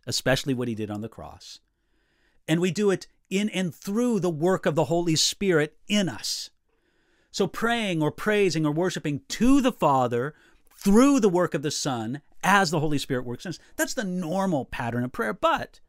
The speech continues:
again, we worship one God in three persons. It's not wrong to, um, talk to the Holy Spirit. Now, again, it's a matter of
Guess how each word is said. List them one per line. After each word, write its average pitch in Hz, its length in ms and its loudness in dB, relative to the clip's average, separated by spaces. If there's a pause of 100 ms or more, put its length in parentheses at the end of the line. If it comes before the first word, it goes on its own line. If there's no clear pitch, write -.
(220)
again, 196 480 -6 (760)
we 214 260 -2
worship 214 380 0
one 220 480 2
God 180 600 2 (260)
in 208 180 2
three 185 300 2
persons. - 760 0 (760)
It's 208 240 2
not 226 400 0
wrong 156 960 2 (280)
to, 185 500 -2
um, 160 460 -2 (340)
talk 214 320 0
to 226 80 2
the 202 120 6
Holy 180 240 2
Spirit. 123 500 -4 (300)
Now, 349 100 -4
again, 240 300 -2
it's 214 100 -6
a 240 140 -6
matter 151 340 0
of 139 100 -2